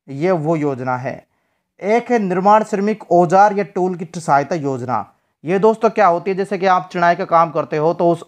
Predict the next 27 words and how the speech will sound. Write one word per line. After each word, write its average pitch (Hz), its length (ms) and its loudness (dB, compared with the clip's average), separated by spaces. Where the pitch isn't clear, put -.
आपकी 160 280 -6
टूल 175 280 0
किट 170 180 -4
होती 143 240 -2
है, 160 160 4
करनी, 151 760 -4
और 139 420 -2
यानी 185 200 0
कि 220 80 -6
औजार, 160 540 2
आप 180 180 -8
अपने 208 220 -6
औजार 190 340 4
खरीदने 156 460 -6
के 151 80 -4
लिए 151 360 -2
आपको 190 640 2
तीन 208 180 -4
हज़ार 160 240 4
रुपये 156 180 -4
की 147 80 -6
राशि 147 400 0
श्रम 185 120 -6
विभाग 147 340 0
से 156 100 -8
मिलती 135 360 -4
है। 185 140 2